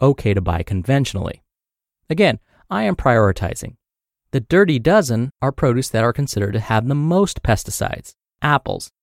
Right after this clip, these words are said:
spinach, lettuce, and strawberries are almost always on the list. A rule of thumb is that you can buy any fruit with a thick skin conventionally, like bananas, pineapples,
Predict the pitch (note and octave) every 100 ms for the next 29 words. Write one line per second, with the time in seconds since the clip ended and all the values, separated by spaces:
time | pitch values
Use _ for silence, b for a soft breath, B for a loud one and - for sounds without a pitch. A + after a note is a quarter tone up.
0 | _ - - - E3+ A#2+ - - _ _
1 | - B2 D3 C3 - G#2+ - C3 D3 E3+
2 | F#3 G3+ - _ _ - C#3 - D3+ D3+
3 | - - D#3+ E3 C3 A#2 A2+ A#2 B2+ -
4 | - - _ _ _ _ - A#2 A2+ G2+
5 | - - G3 E3 E3+ _ - B2+ C3 -
6 | B2 A#2+ A#2 - B2+ F#3 A3+ - C#3+ -
7 | A#2 G2+ - - C3+ - - - A3+ D3+
8 | C3+ b b b F3 E3 F#3+ F3+ B2+ -
9 | - - - A2+ - _ _ - D3 C#3+
10 | G2+ - _ _ _ - D#3 D3+ A2+ G2+
11 | - -